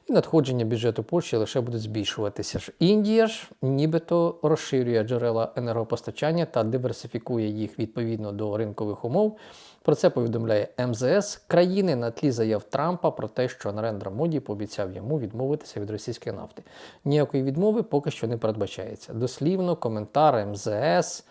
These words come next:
індійського. Я вам, друзі, зараз зацитую, аби ви розуміли, про що йдеться. Ну, в стилі щось росіян. "Що стосується С Ш А, то ми вже багато років прагнемо розширити наші закупівлі енергоносіїв.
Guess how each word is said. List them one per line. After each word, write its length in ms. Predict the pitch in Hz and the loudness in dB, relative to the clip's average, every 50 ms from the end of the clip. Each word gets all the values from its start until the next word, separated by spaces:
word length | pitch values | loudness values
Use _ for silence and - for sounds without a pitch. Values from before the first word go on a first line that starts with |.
| - - - - - - - _ - | -20 -20 -20 -20 -20 -20 -20 _ 0
індійського. 880 | 151 151 156 143 139 156 170 175 - - - - 143 120 139 139 131 | 4 4 4 4 2 2 2 2 0 -2 -2 -2 0 2 2 2 2
Я 240 | 107 104 120 139 143 | 2 2 2 4 4
вам, 180 | 135 120 117 107 | 4 2 0 0
друзі, 300 | 117 123 120 110 113 107 | 0 0 0 0 -2 -2
зараз 360 | 101 113 110 107 101 95 - | -2 0 0 0 -2 -2 -2
зацитую, 760 | - 107 - - 120 - - 185 208 214 208 190 170 160 - | -4 -4 -4 -4 -8 -2 0 2 4 4 6 4 4 2 0
аби 380 | - 107 107 104 113 131 151 160 | -2 -4 -2 0 2 2 4 2
ви 220 | 131 117 127 139 | 2 2 2 2
розуміли, 540 | 131 120 110 - 113 107 117 131 120 113 113 | 2 0 -2 -2 -4 -4 -2 -2 -2 -2 -4
про 140 | - - 104 | -4 -4 -6
що 180 | - - - 113 | -6 -4 -6 -6
йдеться. 400 | 98 92 92 95 - - - - - - - - - - - - - - _ | -4 -4 -8 -12 -14 -18 -18 -18 -20 -20 -20 -20 -20 -20 -20 -20 -20 -6 _
Ну, 160 | 214 226 226 - - | 2 2 2 0 -6
в 60 | - | -10
стилі 320 | - - 180 170 165 151 | 0 4 6 6 6 4
щось 240 | - - 139 123 - | 2 0 -4 -4 -2
росіян. 380 | 123 120 - - 123 113 117 - - _ - - - - - - _ | -4 -6 -6 -6 -8 -8 -10 -10 -14 _ -20 -20 -20 -20 -20 -20 _
"Що 200 | - - 226 226 | 2 6 6 6
стосується 540 | 226 185 156 - 196 185 170 156 - - 165 | 6 6 2 4 6 6 6 6 6 4 2
С 40 | |
Ш 280 | - - - 190 208 220 | 0 2 2 4 4 4
А, 40 | 220 | 4
то 180 | 220 - 165 | 6 4 4
ми 160 | 147 156 170 160 | 4 6 4 2
вже 180 | 135 127 147 | 4 4 4
багато 400 | 139 143 139 139 139 135 - 135 | 4 4 4 4 4 4 4 2
років 340 | 131 127 - - 190 196 175 | 0 0 0 0 0 0 2
прагнемо 480 | - 156 147 131 131 131 123 120 117 143 | 4 4 4 4 4 2 0 2 4 6
розширити 540 | 202 208 - - 156 139 120 117 - 117 | 6 6 4 2 0 0 0 0 -2 -2
наші 260 | 113 110 110 - - 123 | -4 -4 -4 -4 -6 -4
закупівлі 560 | 120 135 - 185 170 - 254 247 226 190 151 | -4 -2 -2 -2 -2 0 0 0 2 2 2
енергоносіїв. 760 | 139 127 120 113 110 117 117 113 - - 165 196 214 196 | 2 2 0 -2 -4 -4 -6 -6 -4 -4 -2 0 0 -2